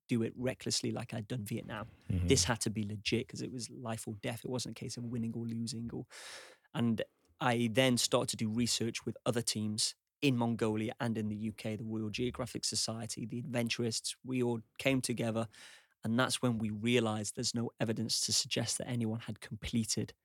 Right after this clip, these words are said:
Speaker 1: um, a solo and unsupported walk across Mongolia, but we did come across someone who had attempted. And he claims to be the first to ever attempt it, but it failed on all three occasions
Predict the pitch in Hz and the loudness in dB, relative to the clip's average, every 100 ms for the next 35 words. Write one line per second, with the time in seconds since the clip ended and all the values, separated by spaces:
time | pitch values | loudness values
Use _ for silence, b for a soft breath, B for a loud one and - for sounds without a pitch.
0 | _ _ _ _ _ _ 107 107 - - | _ _ _ _ _ _ -2 -2 2 4
1 | - 117 110 104 - _ - 110 123 - | 6 6 4 -2 -8 _ -8 -4 -2 -2
2 | - 117 113 - 113 - _ _ - 113 | -2 -4 -2 -2 -4 -10 _ _ -6 -6
3 | - 113 - 123 - - 117 107 113 110 | -4 -6 -4 -2 -2 -4 -4 0 0 2
4 | 104 139 120 107 101 127 120 - 120 127 | 0 -2 0 -2 4 4 4 0 -2 -2
5 | - 120 - 120 120 120 120 120 - 135 | -2 -2 -2 -4 -2 -4 -4 -6 -6 -6
6 | - 120 - 135 - _ _ _ _ _ | -4 -4 -6 -8 -10 _ _ _ _ _
7 | - 113 110 - 113 110 - 110 92 - | 0 2 2 4 2 2 0 -4 -4 4
8 | 123 113 - - 113 110 - 110 110 - | 4 4 2 2 2 0 -2 -2 0 0
9 | 117 - 113 - b b b _ - - | 0 -2 -6 -6 b b b _ -2 -2
10 | - _ - - - 113 110 107 110 113 | -6 _ -14 -4 2 4 4 2 2 2
11 | 110 104 _ _ - 120 113 104 120 107 | 0 -6 _ _ -6 -2 -2 0 0 0
12 | 110 107 - | 0 -2 -4